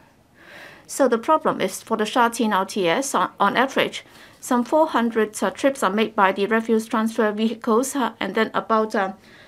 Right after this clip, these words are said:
four, uh, and about seven hundred, uh, container,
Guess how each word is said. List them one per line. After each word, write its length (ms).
four, 160
uh, 180
and 220
about 280
seven 300
hundred, 580
uh, 120
container, 540